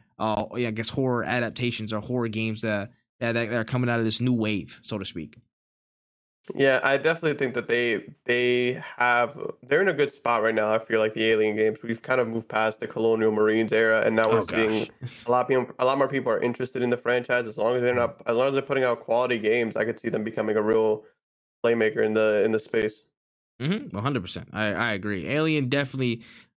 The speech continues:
Speaker 1: I would, I would kind of, i-, if I, if I had the strength to finish Isolation, I would check out for this one. I don't know if I have the strength,
Speaker 2: Mm.
Speaker 1: though. <laughs> I don't
Speaker 2: I
Speaker 1: know
Speaker 2: don't,
Speaker 1: if I,
Speaker 2: I don't
Speaker 1: I,
Speaker 2: have that
Speaker 1: we don't
Speaker 2: strength
Speaker 1: have the
Speaker 2: whatsoever.
Speaker 1: capacity. We don't have the
Speaker 2: Like,
Speaker 1: capacity.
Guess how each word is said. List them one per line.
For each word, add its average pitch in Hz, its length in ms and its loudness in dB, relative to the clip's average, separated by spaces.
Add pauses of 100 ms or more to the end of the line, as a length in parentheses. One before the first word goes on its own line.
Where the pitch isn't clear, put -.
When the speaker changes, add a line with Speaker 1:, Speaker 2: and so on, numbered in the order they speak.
(280)
Speaker 1:
I 175 160 0
would, 175 300 0
I 165 180 -2
would 170 220 0
kind 143 280 0
of, 123 180 -4
i-, 98 260 -10
if 139 160 -4
I, 151 120 0
if 139 160 -4
I 156 60 -2
had 156 120 -2
the 139 60 -2
strength 135 220 -2
to 117 80 -4
finish 123 260 -2
Isolation, 107 540 -4
I 101 120 -2
would 98 120 -4
check 101 220 -6
out 87 160 -6
for 90 80 -10
this 82 200 -10
one. 73 180 -16 (260)
I 120 80 -2
don't 120 100 -2
know 113 120 0
if 113 100 -8
I 208 40 2
have 262 120 4
the 285 60 4
strength, 285 340 2
Speaker 2:
Mm. - 60 -10
Speaker 1:
though. - 580 -10
<laughs> - 20 -20
I 131 100 -2
don't 143 280 0
Speaker 2:
I - 40 6
Speaker 1:
know 151 80 4
Speaker 2:
don't, 139 260 4
Speaker 1:
if - 260 -8
I, 135 80 2
Speaker 2:
I - 20 2
don't 143 140 2
Speaker 1:
I, - 40 2
Speaker 2:
have 123 280 2 (160)
that - 160 2
Speaker 1:
we 165 40 2
don't 240 200 4
Speaker 2:
strength - 20 -2
Speaker 1:
have - 100 2
the - 140 2
Speaker 2:
whatsoever. 233 160 2
Speaker 1:
capacity. 247 500 0 (420)
We 180 100 0
don't 214 220 2
have 254 80 2
the 226 80 6
Speaker 2:
Like, 196 80 0
Speaker 1:
capacity. 220 640 -2